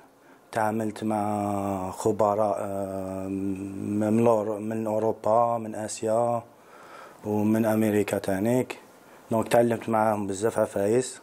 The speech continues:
قبل ما نحل لونتربريز تاعي. دونك، آه، ليدي، دونك في الجزائر، آه، دونك هذا الدومين شفت باللي ناقص وما كاش اللي يمد لو سيرفيس، آه، ما كاش شركه معروفه باللي تمد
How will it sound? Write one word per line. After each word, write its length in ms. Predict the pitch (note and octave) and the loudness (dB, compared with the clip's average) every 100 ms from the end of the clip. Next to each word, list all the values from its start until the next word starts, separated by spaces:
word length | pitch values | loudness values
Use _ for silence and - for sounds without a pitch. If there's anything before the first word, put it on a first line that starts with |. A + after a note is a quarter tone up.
| - | -6
قبل 140 | A#2 | 0
ما 80 | A2+ | 0
نحل 180 | - A2+ | 2 0
لونتربريز 500 | G#2+ - G2+ G#2+ - | -2 -2 -2 -2 -4
تاعي. 240 | F#2+ F2 - - - - - - - - - - | -6 -6 -8 -18 -20 -20 -18 -16 -14 -14 -16 -2
دونك، 440 | G#2+ A2+ A2 G#2+ - | 2 2 2 0 2
آه، 380 | A#2 A2+ A2+ A2 | 4 6 4 4
ليدي، 480 | A#2 A#2+ A2+ C3+ | 4 4 8 8
دونك 460 | C3 A#2+ A#2 - A#2 | 8 4 0 -2 -4
في 120 | G#2 | -2
الجزائر، 540 | A2 A#2 A#2 A#2+ C3 A#2+ | -6 2 4 6 6 4
آه، 640 | A#2 A2+ A2 G#2+ A2 G#2 G2+ G#2+ | 2 2 0 0 0 -2 -4 -4
دونك 300 | A2+ G#2+ - | -4 -4 -2
هذا 240 | B2 A#2 | 0 0
الدومين 560 | A2 A2+ A#2 B2+ B2+ A#2+ | 0 0 2 0 -2 -4
شفت 280 | - A2+ - | -12 -14 -6
باللي 260 | A2+ A2 G#2+ | -2 0 2
ناقص 540 | A2 G2+ C#3 - - - - - - - - - | 2 2 -2 -4 -12 -20 -20 -20 -20 -18 -20 -4
وما 140 | A#2 | -2
كاش 340 | A#2 C#3 C3 - | 2 2 0 -2
اللي 160 | A#2 | -2
يمد 320 | A#2 A#2 A2+ A2 | 0 -2 -4 0
لو 340 | A2 G#2 A2 | 0 2 0
سيرفيس، 840 | G#2+ A#2 G#2+ A2 B2+ - - - | 0 0 0 2 0 0 -6 -4
آه، 720 | G#2+ G#2 G2+ G2 G2 G2 G2 G2 | -2 0 0 -2 -2 0 -2 -2
ما 100 | G#2+ | -2
كاش 200 | A#2+ B2+ | 0 -2
شركه 560 | - A#2+ A#2+ A2+ B2+ | 0 2 2 2 0
معروفه 520 | B2 A2 A2 A#2 - B2+ | 0 0 0 -2 -2 -4
باللي 200 | A2 A2+ | -4 -6
تمد 400 | A2+ A2+ G#2 | -6 -8 -8